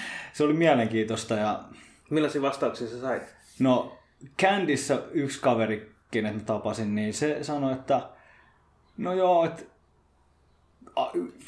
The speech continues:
Speaker 1: mä sain kä-, semmoisen kuvan, että ihmiset enimmäkseen menee oman, oman niinku uskonnon sisältä, mut buddhalaiset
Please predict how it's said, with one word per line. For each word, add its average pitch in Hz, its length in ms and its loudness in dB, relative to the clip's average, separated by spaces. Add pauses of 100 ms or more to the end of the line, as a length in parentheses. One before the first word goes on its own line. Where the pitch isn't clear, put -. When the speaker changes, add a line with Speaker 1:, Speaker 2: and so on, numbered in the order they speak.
(240)
Speaker 1:
mä 147 120 4
sain 185 200 4
kä-, - 520 0
semmoisen 160 440 4
kuvan, 127 300 4
että - 200 -6 (540)
ihmiset 147 420 2
enimmäkseen 147 540 4
menee 123 280 4
oman, 151 440 2 (380)
oman 151 400 4
niinku 123 340 2
uskonnon 120 360 0
sisältä, 117 440 2 (400)
mut 123 300 0 (100)
buddhalaiset 135 960 2